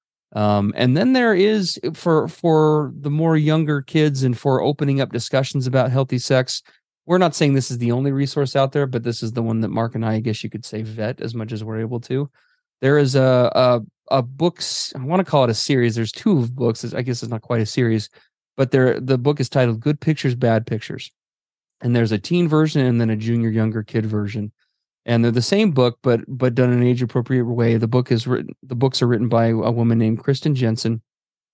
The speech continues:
You can find their stuff on Amazon. Um, and they're a really good kind of introduction into walking both yourself as a parent, but also opening up that dialogue and that conversation with your kids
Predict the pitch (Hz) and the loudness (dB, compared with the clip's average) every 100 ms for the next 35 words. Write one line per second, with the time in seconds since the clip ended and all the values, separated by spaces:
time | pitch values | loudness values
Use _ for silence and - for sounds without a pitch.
0 | - 127 101 123 117 113 107 120 117 120 | -16 -8 -4 0 2 2 2 0 2 2
1 | 110 101 104 104 101 _ _ _ _ _ | 2 0 -2 -4 -4 _ _ _ _ _
2 | - 107 104 101 101 - 120 110 113 127 | -6 0 0 0 -2 -2 0 2 2 4
3 | 120 120 131 131 123 127 123 117 113 _ | 2 2 2 2 0 0 0 0 -4 _
4 | - 120 110 131 131 123 117 120 - 147 | -4 -2 0 -2 -2 -2 0 0 0 0
5 | 147 143 _ _ _ 127 113 131 117 117 | 0 -2 _ _ _ -2 0 0 2 2
6 | 120 - 117 117 113 123 107 127 120 110 | 0 0 0 2 0 -2 -2 0 0 -2
7 | 107 107 127 123 110 110 110 - 113 110 | -4 -2 0 2 2 0 0 0 -2 0
8 | - 120 117 110 110 - 104 113 117 110 | 0 0 2 0 0 -2 -2 0 2 2
9 | 107 110 104 - - 107 107 110 104 110 | 2 0 -4 -4 -4 -2 -2 -2 -2 -2
10 | 107 101 107 - 107 110 135 | -4 -4 -8 -4 0 0 -2